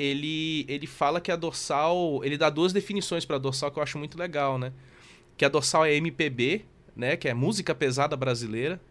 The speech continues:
Eu acho sensacional essa definição dele, incrível, né? E uma coisa que ele chamava a Dorsal desde o começo dos anos oitenta, né? Que a Dorsal é um hardcore metal. Olha só, cara, a expressão que ele usava em oitenta e um, cara,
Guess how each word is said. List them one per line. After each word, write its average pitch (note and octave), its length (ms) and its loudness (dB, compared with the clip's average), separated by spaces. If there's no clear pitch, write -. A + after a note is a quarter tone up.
Eu B2+ 60 -2
acho C3 120 -2
sensacional C#3 560 -2
essa D3 160 -4
definição B2+ 500 -6
dele, A#2 240 -8
incrível, B2+ 480 -6
né? C3 140 -10
E D3 120 0
uma F#3+ 140 4
coisa F#3+ 280 4
que G3+ 100 0
ele G3+ 100 0
chamava G3 460 2
a G#3 40 6
Dorsal F#3 380 2
desde G3 380 0
o G#3+ 40 -2
começo G3 600 2
dos C#3+ 200 -4
anos C#3 220 -2
oitenta, C3 580 -4
né? C3 180 2
Que E3 120 0
a D#3 40 4
Dorsal E3+ 840 2
é D#3+ 100 2
um E3 80 0
hardcore F#3 680 2
metal. C#3+ 500 0
Olha A#3 180 0
só, D3+ 320 0
cara, A2 320 -2
a C3 80 0
expressão C#3+ 400 -2
que F3+ 100 -6
ele E3 80 -2
usava D#3 360 0
em E3+ 140 0
oitenta F#3 440 -2
e A#3+ 60 2
um, F#3+ 300 2
cara, E2+ 360 -10